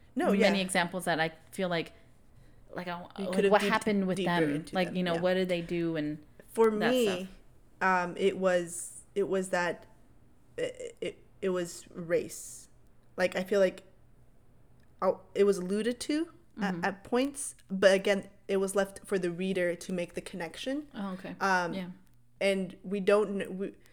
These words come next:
Speaker 1: we don't see, 'cause it's, it's very obvious, like, uh, on the power dynamics of men versus women,
Speaker 2: Mm-hmm.
Speaker 1: but not the power dynamics of within the, the women, um, who were the women in power. They were probably all white women,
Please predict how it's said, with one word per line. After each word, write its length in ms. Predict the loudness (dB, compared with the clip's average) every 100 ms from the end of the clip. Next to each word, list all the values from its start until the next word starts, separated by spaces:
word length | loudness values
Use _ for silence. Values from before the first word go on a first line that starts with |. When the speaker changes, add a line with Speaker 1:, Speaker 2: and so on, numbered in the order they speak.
| -18
Speaker 1:
we 140 | -6 0
don't 320 | 4 4 2
see, 280 | -4 -2 -2
'cause 220 | -2 -6 -10 -20 -20 -20 -20 -18 -8
it's, 400 | -4 -2 0 0
it's 160 | 0
very 280 | 6 6 6
obvious, 540 | 4 4 2 -2 -2 -2
like, 580 | -4 -4 -8 -10 -10 -14 -16
uh, 120 | -16 -14
on 300 | -8 -4 -2
the 80 | -2
power 300 | 0 2 4
dynamics 500 | 2 -2 -2 -4 -4
of 120 | -4
men 240 | -2 -2 -2
versus 280 | -6 -6
women, 380 | -6 -6 -6 -8 -14 -20 -16
Speaker 2:
Mm-hmm. 80 | -2
Speaker 1:
but 360 | 2 4 2 -2 -20 -6
not 280 | 2 2 2
the 60 | -4
power 280 | 0 0
dynamics 520 | 2 0 -2 -4 -6 -6
of 240 | -6 -4
within 680 | -4 -6 6 8 8 4 -4
the, 60 |
the 240 | -8 -2 2
women, 500 | 4 4 2 -4 -6 -16 -20 -20 -20 -20 -6
um, 220 | 0 0 0
who 200 | 0 6
were 120 | 6
the 120 | 6
women 240 | 0 -2
in 100 | -4 -6
power. 460 | -2 0 2 2
They 140 | 2 0
were 160 | 0
probably 500 | -4 -2 -2 -2 0
all 180 | 0 2
white 220 | 0 -2
women, 340 | -4 -8 -10